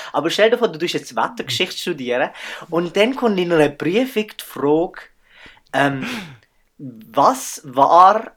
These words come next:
äh, Michael und was, ähm, hat er gemacht? Und dann weisst du nicht, du musst eigentlich auswendig lernen. Wann ist ein Michael vorgekommen? Ist jetzt ein Michael zweitausendeinundzwanzig oder ist es ein zweitausendzweiundzwanzig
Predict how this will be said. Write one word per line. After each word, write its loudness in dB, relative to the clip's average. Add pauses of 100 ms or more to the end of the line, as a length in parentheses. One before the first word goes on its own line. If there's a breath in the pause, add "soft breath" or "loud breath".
(500)
äh, 0
Michael 2 (580 soft breath)
und 2 (200)
was, -2 (580)
ähm, 2
hat 6
er 6
gemacht? -2 (160)
Und 2
dann 0
weisst 2
du 0
nicht, -2 (240 loud breath)
du -6
musst -2
eigentlich 0
auswendig -2
lernen. 0 (160 loud breath)
Wann 4
ist -2
ein 0
Michael 2
vorgekommen? 0
Ist -8
jetzt -4
ein -4
Michael -4 (100)
zweitausendeinundzwanzig -8 (420 loud breath)
oder 2
ist 0
es 2
ein 0
zweitausendzweiundzwanzig 2